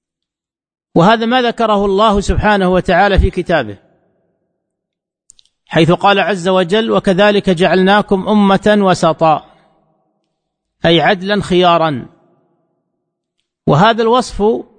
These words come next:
لا ينطبق إلا على أهل السنة والجماعة، فكما أن الأمة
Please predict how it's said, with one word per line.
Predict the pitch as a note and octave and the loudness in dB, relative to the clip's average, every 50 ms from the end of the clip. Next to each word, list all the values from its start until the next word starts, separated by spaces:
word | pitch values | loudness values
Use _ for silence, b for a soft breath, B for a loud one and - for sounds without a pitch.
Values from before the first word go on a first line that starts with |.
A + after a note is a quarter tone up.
| _ _ _ _ _ | _ _ _ _ _
لا | - F3+ G3+ A3+ A#3 | -2 0 2 2 2
ينطبق | A3 G#3+ G3+ F#3+ - A3 A3 G3 G3 G3+ G3+ - A3 A#3+ C4 B3+ A#3 - _ _ _ _ _ _ _ _ _ _ _ _ _ _ _ _ _ _ _ _ _ _ _ - | 2 0 -2 -4 -2 -2 -2 0 -2 -4 0 0 0 0 0 -2 -8 -14 _ _ _ _ _ _ _ _ _ _ _ _ _ _ _ _ _ _ _ _ _ _ _ 2
إلا | A3 A3+ A3+ A3+ | 2 4 4 2
على | F#3+ F3 G#3 G3+ G3+ | 2 0 -2 -2 -2
أهل | G3+ G3+ F#3 G3 | -4 -2 -2 -2
السنة | F#3 - - A#3 A3+ G#3+ G#3+ G3 G#3 | -2 -2 -2 0 0 0 0 2 2
والجماعة، | G3+ G3 F#3+ F3 D#3+ E3+ F3 F#3 F#3+ D#3 A#2 G#2+ G2+ - _ _ _ _ _ _ _ _ _ _ _ _ _ _ _ _ _ _ _ _ _ _ _ _ _ _ _ | 2 2 2 2 2 0 2 2 2 0 -2 -4 -10 -12 _ _ _ _ _ _ _ _ _ _ _ _ _ _ _ _ _ _ _ _ _ _ _ _ _ _ _
فكما | - E3+ - - A3+ A3+ A#3 | -4 -2 0 2 2 2 2
أن | A#3 G#3 A#3 A#3 A3+ G#3+ | 0 0 -2 -4 -2 -4
الأمة | G#3 G3 - A3+ G#3+ G3 F3 D3+ A#2+ | -4 -2 -2 -2 0 0 0 0 -2